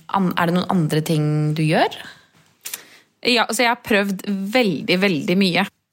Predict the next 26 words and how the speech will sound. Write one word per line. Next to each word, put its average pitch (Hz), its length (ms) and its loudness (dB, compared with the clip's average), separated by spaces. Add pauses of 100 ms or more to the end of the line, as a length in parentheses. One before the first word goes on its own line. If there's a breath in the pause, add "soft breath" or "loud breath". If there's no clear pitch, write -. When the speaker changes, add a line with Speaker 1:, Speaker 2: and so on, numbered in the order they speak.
(140)
Speaker 2:
Eh, 202 260 2
jeg 202 40 2
har 202 60 2
prøvd 190 300 0
egentlig 170 340 -2
alt - 440 -2
for 208 140 0
å 208 120 2
prøve 180 320 2
å 165 500 4 (1120)
bli 190 180 0
kvitt, - 560 -4
eh, 185 1040 2
<laughs> 175 680 0
altså, 170 500 2 (160)
ja. 175 140 0 (1400 soft breath)
Tette 226 300 -4
igjen 175 220 2
dette 175 1300 2
hullet, 175 380 2
holdt 214 180 2
jeg 226 80 2
på - 80 -6
å - 80 0
si. 240 100 2 (720 loud breath)
Ehm, 208 1400 4